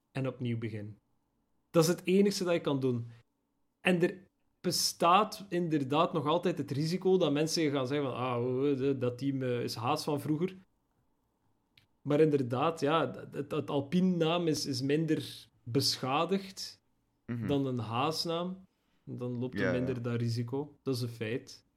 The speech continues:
Speaker 2: Ja.
Speaker 1: Haas dacht
Speaker 2: Oké.
Speaker 1: dat ze de formule gekraakt hadden, hè, door, door continu gewoon onderdelen te kopen van Ferrari. Ja, dat heeft ook niet veel opgeleverd.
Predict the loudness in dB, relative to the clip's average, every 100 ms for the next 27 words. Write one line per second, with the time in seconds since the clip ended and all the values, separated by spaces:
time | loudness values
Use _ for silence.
0 | _ -12 -8 -8 _ -2 4 4 4 2
1 | 4 2 2 0 -4 -4 -2 -2 -2 -2
2 | -2 -2 -2 -2 0 0 0 -4 -8 -20
3 | _ -4 0 0 0 0 2 2 0 -6
4 | -4 -2 0 2 2 0 -2 0 0 0
5 | -2 -2 -2 -2 -2 -2 -4 -10 -20 _
6 | _ _ _ _ _ _ -6 -6 -6 -10
7 | -14 -18 -20 -10 -8 -8 -8 -6 -6 -6
8 | -6 -8 -8 -8 -8 -12